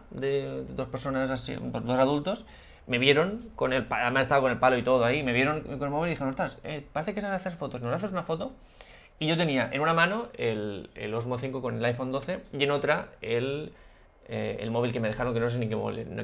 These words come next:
ni qué móvil era. Y puse para hacer la foto y el rango dinámico, o sea, lo que estaba viendo a través del móvil ya era malo. Tenía que elegir o se ve bien el fondo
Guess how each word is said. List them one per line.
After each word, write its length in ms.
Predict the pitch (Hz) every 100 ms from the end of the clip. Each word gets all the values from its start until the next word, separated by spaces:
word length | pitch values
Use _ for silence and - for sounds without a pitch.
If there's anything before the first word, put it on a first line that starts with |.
| -
ni 160 | 113 110
qué 100 | 113
móvil 240 | 110 101
era. 160 | - 95 - - - - - - -
Y 280 | 185 - - - - - -
puse 220 | 160 170
para 140 | 165
hacer 120 | 156
la 80 | 160
foto 460 | 160 170 190 202 - -
y 160 | 151 165
el 120 | 139
rango 220 | 135 180
dinámico, 380 | 190 175 170 165 185 - - - -
o 20 |
sea, 160 | 131 -
lo 260 | 135 131
que 60 | 131
estaba 220 | 127 165
viendo 240 | 180 170
a 20 | 156
través 180 | 147 147
del 80 | 139
móvil 260 | 135 147
ya 80 | 135
era 100 | 135
malo. 280 | 123 127 107 -
Tenía 240 | 120 131
que 80 | 131
elegir 400 | 143 120 135 113
o 80 | 101
se 120 | 117
ve 100 | 123
bien 160 | 139 143
el 100 | 135
fondo 460 | 131 151 151 175